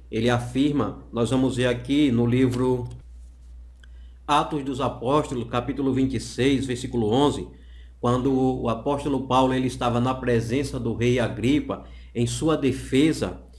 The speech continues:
naquele discurso ele diz o seguinte, capítulo vinte e seis, versículo onze:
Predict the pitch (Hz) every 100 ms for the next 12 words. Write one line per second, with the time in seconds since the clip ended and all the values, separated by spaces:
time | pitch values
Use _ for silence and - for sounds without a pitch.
0 | - - 113 120 151 151 135 131 135 147
1 | 147 156 143 127 147 143 151 117 139 139
2 | 120 127 135 143 131 135 123 - 135 123
3 | 123 131 143 139 143 135 135 147 160 135
4 | 101